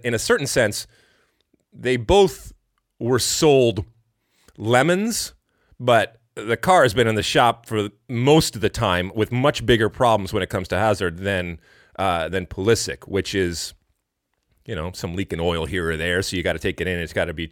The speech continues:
it's gotta be changed, but nothing, knock on wood, has been, has been serious. Yes, you would like it there on a daily basis, but both of them have needed service. But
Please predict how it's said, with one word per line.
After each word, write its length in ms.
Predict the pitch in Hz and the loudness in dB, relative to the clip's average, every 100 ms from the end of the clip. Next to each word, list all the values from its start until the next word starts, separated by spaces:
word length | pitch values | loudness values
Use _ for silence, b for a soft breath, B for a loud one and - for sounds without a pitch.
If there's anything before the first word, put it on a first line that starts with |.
| - | -10
it's 220 | 98 90 | -12 -8
gotta 200 | 95 82 | -4 -4
be 120 | 80 | -6
changed, 520 | 78 - 110 73 73 - | -10 -8 -8 -8 -8 -4
but 200 | 87 - B B B | -4 -4 B B B
nothing, 340 | 120 127 113 | 0 2 2
knock 220 | 104 113 110 | 0 0 0
on 160 | 101 | 0
wood, 180 | 107 92 | 0 0
has 200 | 98 85 | -2 -4
been, 340 | - 87 87 - | -6 -6 -8 -8
has 140 | 87 82 | -8 -6
been 160 | 85 | -6
serious. 500 | - 170 107 113 - | -2 0 0 0 2
Yes, 220 | 117 - | 2 2
you 60 | 104 | 0
would 120 | 101 | 0
like 180 | 101 98 | 0 0
it 100 | 95 | 0
there 160 | 98 92 | 0 0
on 80 | |
a 40 | 90 | -2
daily 260 | 98 92 | 0 0
basis, 380 | 90 147 - 98 | 0 -2 -4 -8
but 260 | - 98 - B B B | -2 -2 -2 B B B
both 220 | 156 165 | 2 2
of 100 | 147 | 2
them 140 | 131 120 | 0 0
have 120 | 110 | 0
needed 300 | 110 104 87 | 0 0 0
service. 460 | - 120 82 80 | 2 2 2 -2
But 300 | - 104 87 | 0 0 0